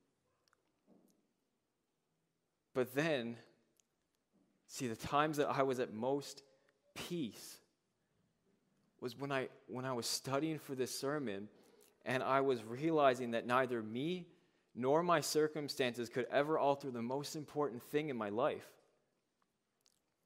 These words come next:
That there's nothing that could change my relationship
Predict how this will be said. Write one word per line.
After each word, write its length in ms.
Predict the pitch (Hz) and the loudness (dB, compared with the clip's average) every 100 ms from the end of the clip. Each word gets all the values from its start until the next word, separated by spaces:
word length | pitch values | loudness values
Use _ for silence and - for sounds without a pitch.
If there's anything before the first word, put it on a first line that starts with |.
| _ _ _ _ _ _ | _ _ _ _ _ _
That 100 | 131 | -4
there's 180 | 139 117 | -4 -4
nothing 500 | 120 131 151 170 160 | 0 2 2 2 0
that 180 | 151 143 | 2 0
could 140 | 139 | -4
change 380 | - 151 156 127 | -4 -2 -2 0
my 100 | 123 | 2
relationship 960 | 120 110 120 143 - 139 - 117 - | 2 4 4 4 0 -8 -2 -2 -2